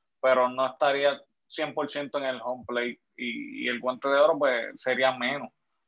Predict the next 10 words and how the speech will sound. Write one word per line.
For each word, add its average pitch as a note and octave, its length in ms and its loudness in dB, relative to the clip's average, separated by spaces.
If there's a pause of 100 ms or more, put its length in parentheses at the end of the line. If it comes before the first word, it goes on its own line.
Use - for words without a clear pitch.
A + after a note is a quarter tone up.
(460)
las B2+ 160 0
probabilidades B2 720 4
que C3 80 -4
lo A#2+ 100 0
gane C#3 260 -4
por A#2+ 140 -16
cuestión A#2 280 -14
de B2+ 60 -6
partic-, B2 400 -4 (140)
participación. A#2+ 960 0